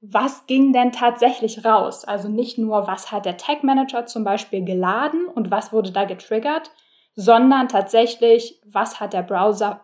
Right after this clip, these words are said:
am Ende rausgeschickt. Und was man im Tag Manager auch nicht sieht, was man aber im, in den Developer Tools sieht, ist,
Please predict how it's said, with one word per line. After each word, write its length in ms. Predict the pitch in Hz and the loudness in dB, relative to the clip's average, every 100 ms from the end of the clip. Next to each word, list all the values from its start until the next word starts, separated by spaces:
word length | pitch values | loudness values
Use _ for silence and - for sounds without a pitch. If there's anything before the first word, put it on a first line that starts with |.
| _ | _
am 160 | 202 | -8
Ende 600 | 185 202 202 196 196 185 - _ _ _ _ | -8 -8 -6 -6 -6 -8 -14 _ _ _ _
rausgeschickt. 760 | 190 254 254 - - - - _ _ _ _ _ _ | 2 2 2 -8 -12 -12 -16 _ _ _ _ _ _
Und 540 | 294 453 554 - - _ | 0 0 -2 -10 -20 _
was 200 | 233 277 | -2 0
man 220 | 285 262 247 | -2 -2 0
im 680 | 233 220 214 202 185 185 _ _ _ _ - | 0 0 -2 -4 -6 -10 _ _ _ _ -2
Tag 220 | 247 247 | -2 0
Manager 440 | 220 208 - 190 185 185 | -4 -4 -6 -6 -8 -8
auch 260 | - 262 - | -2 -2 0
nicht 400 | 240 320 - - | 0 0 -2 -12
sieht, 360 | 240 339 349 - | -4 -4 -2 -4
was 240 | 262 - | -4 -6
man 240 | 220 202 | -10 -8
aber 420 | 202 208 190 196 - | -6 -6 -8 -12 -12
im, 320 | 208 196 190 | -12 -10 -8
in 140 | 214 196 | -4 -4
den 140 | 185 | -4
Developer 540 | 196 185 359 339 202 190 | -6 0 2 2 0 -8
Tools 360 | 208 202 - | -6 -6 -8
sieht, 300 | 196 254 349 _ _ | -12 -12 -12 _ _
ist, 460 | 214 156 - _ | -2 -2 -8 _